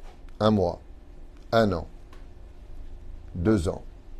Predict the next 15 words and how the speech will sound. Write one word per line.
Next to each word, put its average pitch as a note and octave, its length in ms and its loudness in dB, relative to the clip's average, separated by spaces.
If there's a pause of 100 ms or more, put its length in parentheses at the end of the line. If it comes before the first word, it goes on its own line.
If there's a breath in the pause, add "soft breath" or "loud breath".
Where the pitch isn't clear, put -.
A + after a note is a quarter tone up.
(240)
Aucune B2+ 440 6
nouvelle G2+ 280 8
de F2 100 4
lui, G2 260 4
personne A2+ 840 4
ne F#2 160 2
sait F2 380 0
où F2+ 120 0
il D#2 80 0
est. - 720 -12
Le E2 60 0 (100)
Hatan B2 480 8 (600)
a G2+ 80 2
complètement G#2 880 0
disparu. E2+ 400 -2